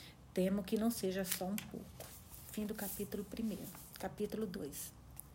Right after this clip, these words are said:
Página quatrocentos e seis. Mister Elin, o cavalheiro mencionado no capítulo, capítulo anterior, era um homem que ia para onde sentia vontade e, sendo uma pessoa fofoqueira e ociosa,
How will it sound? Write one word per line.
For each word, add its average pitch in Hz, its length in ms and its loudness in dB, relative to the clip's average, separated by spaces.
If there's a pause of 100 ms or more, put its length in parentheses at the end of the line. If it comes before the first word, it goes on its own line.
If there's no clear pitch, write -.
(140)
Página 185 300 4
quatrocentos 190 580 0
e 214 80 0
seis. - 480 -4 (1800)
Mister 285 400 8
Elin, 185 360 6 (280)
o 247 80 6
cavalheiro 277 520 8
mencionado 196 560 10
no 185 80 4
capítulo, 190 460 4
capítulo 196 500 2
anterior, 185 540 4 (380)
era 285 160 10
um 277 120 12
homem 294 160 12
que 285 140 8
ia 277 80 12
para 277 180 10
onde 311 180 10
sentia 285 280 10
vontade 254 580 8
e, 320 80 4
sendo 349 220 8
uma 294 100 12
pessoa 214 380 8
fofoqueira 277 680 6
e 180 60 6
ociosa, 196 640 8